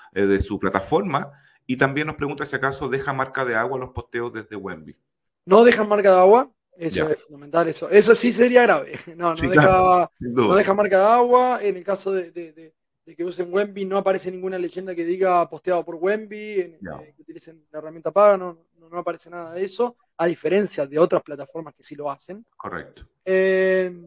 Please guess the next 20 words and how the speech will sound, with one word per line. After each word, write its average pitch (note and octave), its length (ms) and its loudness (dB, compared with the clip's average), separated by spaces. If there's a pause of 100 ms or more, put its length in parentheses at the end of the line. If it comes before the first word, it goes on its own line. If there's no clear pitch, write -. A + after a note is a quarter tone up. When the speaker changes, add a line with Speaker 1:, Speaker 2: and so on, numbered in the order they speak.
Speaker 2:
no G3 140 2
hay A#3 120 4
limitación G3+ 840 2
de E3+ 140 -6
posteos, G#3+ 760 4
no F#3 100 -6
hay G3 80 0
limitación F#3+ 720 -4
de E3+ 380 -8
redes F3 220 -8
sociales, F3 340 0
pueden E3+ 180 -6
publicar E3 280 -10
en D#3+ 120 -20
todas, G3+ 360 -6
todas F#3 160 -12
las E3+ 100 -12
veces E3+ 180 -20
que D#3+ 80 -20
necesiten. G3 520 -20